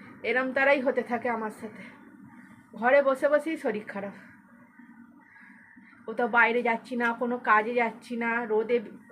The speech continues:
মানে বেরোচ্ছি না, কিচ্ছু নয়, তাও আর কি এরম তারা। কী করবে, রোগের কাছে কারোর কিছু চলে না। ঠিক আছে, চলো,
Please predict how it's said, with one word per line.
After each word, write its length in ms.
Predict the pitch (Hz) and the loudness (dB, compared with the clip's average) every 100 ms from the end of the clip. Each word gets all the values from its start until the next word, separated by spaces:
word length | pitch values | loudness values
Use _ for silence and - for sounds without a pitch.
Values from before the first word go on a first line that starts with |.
| - - 202 202 202 - - - - - | -20 -18 -18 -18 -18 -20 -20 -20 -20 -8
মানে 180 | 226 226 | -4 -2
বেরোচ্ছি 540 | 214 247 269 262 - 254 | 2 4 4 0 -6 0
না, 280 | 247 254 254 - - | 4 4 2 -10 -12
কিচ্ছু 340 | 269 - 294 | -12 -10 -6
নয়, 300 | 262 254 269 - - _ _ _ _ _ _ _ _ _ _ - - - - | 0 0 0 -6 -20 _ _ _ _ _ _ _ _ _ _ -18 -16 -16 -4
তাও 260 | 233 233 240 | -2 2 2
আর 140 | 202 - | 0 -6
কি 160 | 277 - - - - - 196 | -14 -14 -20 -20 -20 -18 -10
এরম 280 | 202 196 196 | -6 -6 -8
তারা। 220 | 208 208 - - _ _ _ _ _ _ _ _ - - | -12 -12 -16 -20 _ _ _ _ _ _ _ _ -20 -16
কী 100 | 254 | -8
করবে, 300 | 247 220 220 220 | -4 -2 0 0
রোগের 360 | 233 226 247 | 2 2 0
কাছে 380 | 240 233 285 330 - - _ - - _ | 0 -4 -2 -8 -8 -20 _ -20 -20 _
কারোর 360 | 233 220 247 254 254 | 2 4 2 -2 -10
কিছু 200 | 233 233 | -12 -8
চলে 340 | 233 202 196 | -4 -2 -2
না। 140 | 196 202 - - _ _ _ - - - - _ | -4 -10 -16 -20 _ _ _ -20 -20 -20 -20 _
ঠিক 180 | 277 302 | -6 -4
আছে, 280 | 285 254 226 - _ _ _ - _ _ | -4 -6 -16 -18 _ _ _ -20 _ _
চলো, 240 | 208 196 | -12 -10